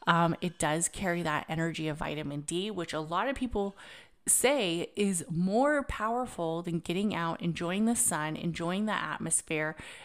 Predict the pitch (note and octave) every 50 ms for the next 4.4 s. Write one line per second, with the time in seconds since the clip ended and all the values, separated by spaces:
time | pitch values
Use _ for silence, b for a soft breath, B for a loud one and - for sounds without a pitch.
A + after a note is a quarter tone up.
0 | B _ - G3 F#3 F#3 E3+ E3+ E3+ E3+ E3+ - - F3 - - - - F3 D#3+
1 | D#3 - E3 E3+ D#3+ D#3 E3 D3 D3+ D3+ D#3+ D#3 D3+ D3 C#3+ - D#3 D3 D3 -
2 | - D3 D3 - D#3 D3 C#3+ - - - - G#3 G3+ G3+ G3+ F3+ D3+ - - -
3 | - B B B B B B B B B B B B B - - - A#3+ A#3 A3+
4 | A3+ A3+ A3 A3 A3 G#3+ G#3 G#3